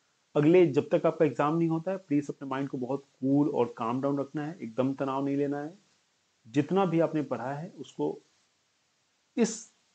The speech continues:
कदर अपने अंदर रख के जाना है एग्जाम्स hall में कि आपको recall होने में परेशानी ना हो। अगर आप recall ही नहीं कर पाओगे और आप कितना भी पढ़ लो, तो उसका क्या फायदा? इसलिए मैं बार बार कहता हूँ, revision बहुत ज़रूरी है।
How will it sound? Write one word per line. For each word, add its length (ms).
कदर 280
अपने 340
अंदर 520
रख 160
के 140
जाना 240
है 60
एग्जाम्स 340
hall 80
में 160
कि 140
आपको 420
recall 500
होने 280
में 140
परेशानी 460
ना 120
हो। 200
अगर 180
आप 180
recall 360
ही 80
नहीं 180
कर 160
पाओगे 340
और 180
आप 180
कितना 260
भी 120
पढ़ 200
लो, 120
तो 100
उसका 200
क्या 200
फायदा? 240
इसलिए 240
मैं 120
बार 180
बार 160
कहता 260
हूँ, 180
revision 640
बहुत 300
ज़रूरी 400
है। 160